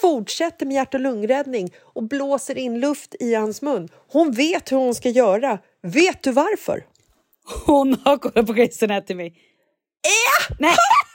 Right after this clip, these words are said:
Speaker 1: Ja!
Speaker 2: Du skämtar med mig.
Speaker 1: Nej, hon refererar till det i artikeln.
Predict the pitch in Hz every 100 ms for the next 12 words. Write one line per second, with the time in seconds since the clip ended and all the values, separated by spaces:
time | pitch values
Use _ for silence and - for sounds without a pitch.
0 | 1077 - - 1077 807 605 - - - _
1 | _ _ _ _ _ _ - - _ _
2 | _ 762 415 - 359 302 339 311 202 190
3 | - _ _ _ _ _ _ _ - 320
4 | 370 208 - 320 294 339 349 320 330 330
5 | 320 302 285 247 269 254 240 240 381 -
6 | 202